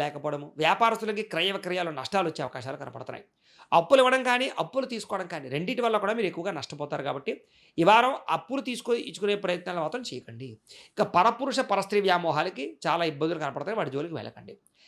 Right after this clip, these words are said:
కష్టపడకుండా డబ్బులు రావాలనుకుని ఏదేదో వాటిలో పెట్టుబడులు పెట్టడాలు ఇలాంటివి చేసినట్లయితే నష్టపోతారు. అందుకనే జోద ప్రక్రియలకు దూరంగా ఉండండి. ఇక ప్రభుత్వ ఉద్యోగిని, ఉద్యోగస్తులు కూడా అనవసరమైనటువంటి ఇబ్బందులు,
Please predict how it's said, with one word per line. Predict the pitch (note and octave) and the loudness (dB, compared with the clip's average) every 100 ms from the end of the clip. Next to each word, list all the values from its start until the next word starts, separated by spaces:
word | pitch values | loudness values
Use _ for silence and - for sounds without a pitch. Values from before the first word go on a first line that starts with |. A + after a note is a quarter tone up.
| _ - | _ 0
కష్టపడకుండా | E3+ F3 A3+ A3 G#3 G#3 F#3 | 2 4 4 4 4 6 6
డబ్బులు | E3+ F#3+ F3+ | 6 4 6
రావాలనుకుని | E3 E3+ D#3+ D3 D3 D3+ E3+ | 6 4 2 -2 -10 -4 0
ఏదేదో | F#3 G3+ G3+ | 2 4 6
వాటిలో | F#3 F#3 F#3 | 4 2 -4
పెట్టుబడులు | D#3+ D#3+ D#3+ D3+ | -4 -2 -4 -6
పెట్టడాలు | C#3+ C#3+ C#3 C3+ _ _ F3 | -6 -6 -6 -10 _ _ 2
ఇలాంటివి | A3 C4 B3 F#3+ | 4 4 0 -4
చేసినట్లయితే | F3+ F#3 E3+ E3 G#3 E3+ | -4 -6 -8 -8 -6 -8
నష్టపోతారు. | C3+ F#3 F3+ F3 F#3 - _ _ C#3+ | -8 -6 -4 -2 -2 -6 _ _ -2
అందుకనే | F#3+ A3+ | 0 4
జోద | E3+ F#3 F#3 | 4 2 0
ప్రక్రియలకు | D3 D3 F#3+ A#3+ | -4 -4 -8 -4
దూరంగా | C#3+ B2+ C#3 | -6 -6 -10
ఉండండి. | A2+ G#2 G2+ - _ - - | -12 -16 -18 -20 _ -20 -6
ఇక | - F#3 | 0 4
ప్రభుత్వ | F#3+ G#3 D4+ C#4 | 6 6 6 4
ఉద్యోగిని, | G#3+ A3+ G#3 G#3+ G3+ | 4 2 4 2 0
ఉద్యోగస్తులు | G3 F3 F#3 F3 | -2 -4 -6 -4
కూడా | G3 A#3 D3 | -2 -2 0
అనవసరమైనటువంటి | F#3 G3+ G3+ F#3+ F3+ F3+ E3+ D#3+ - - | 2 2 2 0 0 -2 -4 -4 -6 -8
ఇబ్బందులు, | C#3 D#3 D#3 F3+ | 0 0 2 -2